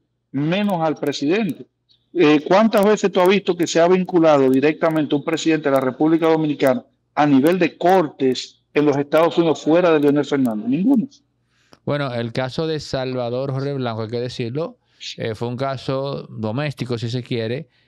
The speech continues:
Speaker 2: Eh, fue básicamente un pleito local en donde el gobierno de Balaguer, pues lo que hizo fue,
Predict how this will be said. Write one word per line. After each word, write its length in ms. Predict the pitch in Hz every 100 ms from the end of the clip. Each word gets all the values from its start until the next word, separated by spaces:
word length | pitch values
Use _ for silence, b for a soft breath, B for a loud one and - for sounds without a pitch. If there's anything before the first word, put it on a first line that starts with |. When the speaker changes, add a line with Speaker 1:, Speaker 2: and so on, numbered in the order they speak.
| _ _
Speaker 2:
Eh, 180 | - 101
fue 300 | - 110 117
básicamente 680 | 117 113 123 120 120 120 120
un 140 | 120
pleito 800 | 117 120 120 120 120 120 120 - _ _
local 920 | - 113 117 113 107 127 120 117 151 160
en 240 | 113 107
donde 800 | 107 107 107 104 104 104 101 98 _ _ _
el 200 | 110 107
gobierno 640 | 107 98 110 123 135 139
de 340 | 127 120 113 110
Balaguer, 680 | 120 123 135 135 123 165 -
pues 200 | - 107
lo 100 | 110
que 140 | 107 107
hizo 240 | 110 123
fue, 440 | - 120 120 147